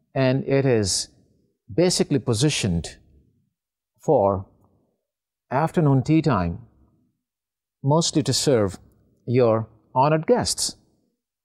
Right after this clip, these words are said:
meaning it is an expensive brand. You may talk about that brand as being sophisticated, just like you talk about a person being sophisticated.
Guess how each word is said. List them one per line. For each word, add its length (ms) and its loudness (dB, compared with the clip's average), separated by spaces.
meaning 520 0
it 100 0
is 80 0
an 80 2
expensive 480 -2
brand. 460 0
You 160 0
may 240 4
talk 260 0
about 220 2
that 240 0
brand 380 0
as 160 -4
being 360 0
sophisticated, 840 -2
just 200 -2
like 300 -2
you 120 -2
talk 260 -4
about 340 -2
a 40 -4
person 400 -2
being 160 0
sophisticated. 640 -10